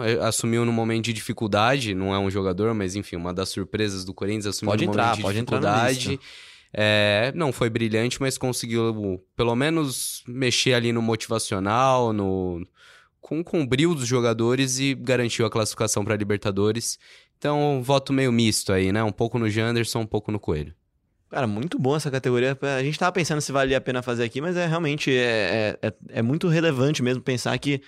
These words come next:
Speaker 2: a única surpresa do ano foi o Janderson, né? É até o meu voto também. Eu gosto da, da opção do Lucas Piton. Não acho que é a surpresa, porque é um jogo só. Acho que o Piton tem o,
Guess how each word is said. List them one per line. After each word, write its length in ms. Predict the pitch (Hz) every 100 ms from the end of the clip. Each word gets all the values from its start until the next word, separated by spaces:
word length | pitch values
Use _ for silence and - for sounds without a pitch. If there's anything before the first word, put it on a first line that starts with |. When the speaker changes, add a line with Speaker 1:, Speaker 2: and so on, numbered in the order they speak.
| - _ _
Speaker 2:
a 60 | -
única 260 | 175 190
surpresa 420 | 175 175 151 151 151
do 160 | 143
ano 220 | 139 147 170
foi 220 | - 180
o 20 |
Janderson, 500 | 175 170 127 110 107
né? 140 | 101 107 _ _ _ _ _
É 120 | -
até 180 | 110 139
o 40 | 185
meu 120 | 170
voto 280 | 117 139 -
também. 400 | 120 110 123 160
Eu 240 | 120 113 95
gosto 380 | 107 123 143 120
da, 180 | 117 113
da 120 | 113
opção 200 | 104 -
do 100 | 113
Lucas 180 | 113 110
Piton. 260 | 107 131
Não 140 | 156 139
acho 160 | 139
que 80 | -
é 20 |
a 20 | 120
surpresa, 380 | 123 117 123
porque 200 | 139 127
é 40 | 117
um 140 | 113
jogo 280 | 98 117 113
só. 300 | - 117 151 - - - -
Acho 180 | 117 -
que 60 | 139
o 80 |
Piton 320 | 120 131 123 147
tem 140 |
o, 80 | 165